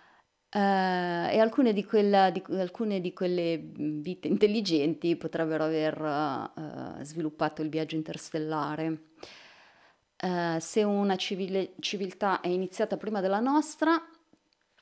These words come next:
è possibile, probabile che, ehm, decolare di, ah, potrebbero aver già colonizzato l'intera galassia e noi siamo arrivati tardi. <laughs> Il problema è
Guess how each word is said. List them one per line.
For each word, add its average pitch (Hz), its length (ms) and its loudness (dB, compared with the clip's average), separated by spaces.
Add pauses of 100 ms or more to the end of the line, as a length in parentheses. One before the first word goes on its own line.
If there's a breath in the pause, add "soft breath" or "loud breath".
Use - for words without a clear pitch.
(300)
è 185 200 2
possibile, 170 680 0
probabile 180 880 2
che, 185 480 -2
ehm, 160 1200 -6 (560)
decolare 180 800 -10
di, 175 140 -12 (840)
ah, - 100 -10
potrebbero 185 480 -2
aver 180 200 0
già 175 400 2
colonizzato 185 760 2
l'intera 170 340 0
galassia 165 580 2
e 131 40 0
noi 160 160 2
siamo 156 200 0
arrivati 165 340 -2
tardi. 156 580 4
<laughs> - 40 -8
Il 202 80 -2
problema 214 500 4
è 302 200 6